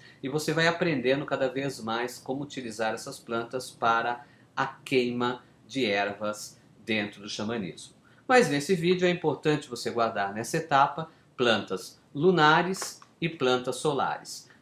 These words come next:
Plantas solares são para harmonização e potências de cura, e plantas lunares são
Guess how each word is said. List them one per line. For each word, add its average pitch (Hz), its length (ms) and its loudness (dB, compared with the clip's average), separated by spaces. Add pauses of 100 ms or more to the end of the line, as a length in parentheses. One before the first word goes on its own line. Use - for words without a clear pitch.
(220)
Plantas 165 480 8
solares 151 1000 6
são 147 440 0
para 117 320 4
harmonização 107 920 -2
e 131 60 -4
potências 98 680 -6
de 123 100 -10
cura, 135 500 0 (500)
e 226 120 4
plantas 147 540 0
lunares 156 840 2 (120)
são 135 420 0